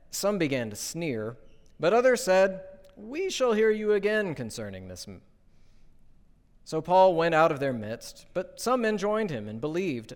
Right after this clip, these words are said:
among whom also were Dionysius the Areopagite and a woman named Damaris, and others with them.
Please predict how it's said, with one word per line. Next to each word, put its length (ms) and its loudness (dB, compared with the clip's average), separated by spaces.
among 300 0
whom 220 -4
also 380 2
were 240 0
Dionysius 880 -4
the 140 -4
Areopagite 840 -2
and 100 -2
a 40 2
woman 280 6
named 220 4
Damaris, 680 -2
and 140 -8
others 400 -6
with 200 -8
them. 220 -16